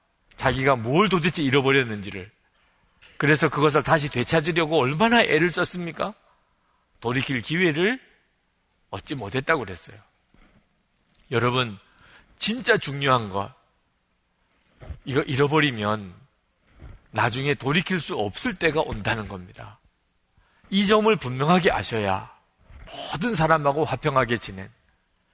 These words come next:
그리고 거룩한 삶을 사는 일이 왜 중요한지를 알게 됩니다. 예수를 믿었-,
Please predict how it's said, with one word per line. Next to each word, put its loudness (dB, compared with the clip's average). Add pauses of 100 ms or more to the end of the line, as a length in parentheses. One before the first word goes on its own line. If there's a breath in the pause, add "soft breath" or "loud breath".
그리고 0
거룩한 0
삶을 0
사는 -2
일이 0 (300 loud breath)
왜 6
중요한지를 -2 (200 loud breath)
알게 -2
됩니다. -12 (1800 soft breath)
예수를 2
믿었-, 0